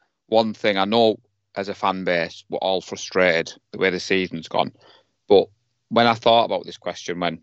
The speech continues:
Lee dropped it in the group a couple of hours ago, uh, <laughs> I started to think about, um, you don't see our players, like, yelling at each other,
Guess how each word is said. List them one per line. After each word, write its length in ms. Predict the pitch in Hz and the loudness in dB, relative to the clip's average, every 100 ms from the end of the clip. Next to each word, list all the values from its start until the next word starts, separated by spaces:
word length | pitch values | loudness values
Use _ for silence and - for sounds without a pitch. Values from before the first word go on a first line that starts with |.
| _ | _
Lee 180 | 87 92 | -4 -4
dropped 280 | - 90 - | -2 -6 -6
it 60 | |
in 60 | 78 | -8
the 80 | 85 | 0
group 280 | 90 85 - | 2 2 0
a 40 | |
couple 240 | - - | -10 -6
of 80 | 85 | 2
hours 220 | 85 80 | 4 2
ago, 320 | 85 76 85 101 _ - | 0 2 2 2 _ 2
uh, 260 | 95 101 - - | 4 4 2 0
<laughs> 340 | 170 185 156 127 - - 196 | 0 4 2 0 -14 -20 -14
I 80 | - | -10
started 380 | 120 123 104 107 | -2 0 0 -2
to 80 | 113 | -10
think 260 | 117 107 | -10 -12
about, 400 | - 95 95 92 - | -8 -4 -2 -4 -8
um, 540 | 95 98 95 90 87 - _ _ - - | -4 -4 -4 -10 -12 -16 _ _ -20 -8
you 80 | 120 | 4
don't 260 | 165 165 | 6 4
see 100 | - | 2
our 160 | 165 151 | 0 0
players, 640 | - 131 147 156 - - _ _ - | 2 6 6 4 -2 -18 _ _ -6
like, 140 | 110 110 | -6 0
yelling 300 | 117 123 127 | 4 4 2
at 80 | |
each 200 | 123 - | -6 -8
other, 260 | 127 127 104 | -6 -4 -4